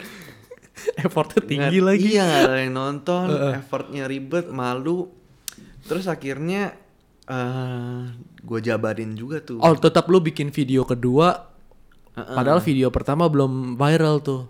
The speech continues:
Speaker 2: Belum, belum viral. Belum viral seperti yang gua bayangkan.
Speaker 1: Mm-mm.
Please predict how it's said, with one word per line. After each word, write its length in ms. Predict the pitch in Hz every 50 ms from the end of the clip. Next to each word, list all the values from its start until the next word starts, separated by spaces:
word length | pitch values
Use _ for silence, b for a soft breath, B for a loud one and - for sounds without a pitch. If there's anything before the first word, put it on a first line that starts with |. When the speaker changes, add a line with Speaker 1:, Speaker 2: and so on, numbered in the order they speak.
| -
Speaker 2:
Belum, 380 | - 110 110 113 117 113 110 110
belum 240 | 104 104 101 101 101
viral. 480 | 107 101 101 101 101 104 98 95 95 95
Belum 240 | 98 104 110 110 110
viral 360 | 110 113 107 110 123 131 139
seperti 520 | 139 - - 127 - - - - - 113
yang 220 | 110 107 104 104 107
gua 460 | 107 110 110 110 107 107 104 101 104 B B B B B B B B
bayangkan. 800 | 120 113 117 117 117 113 117 123 117 123 110 104 104 98 95 95
Speaker 1:
Mm-mm. 400 | 92 156 151 127 147 143 139 135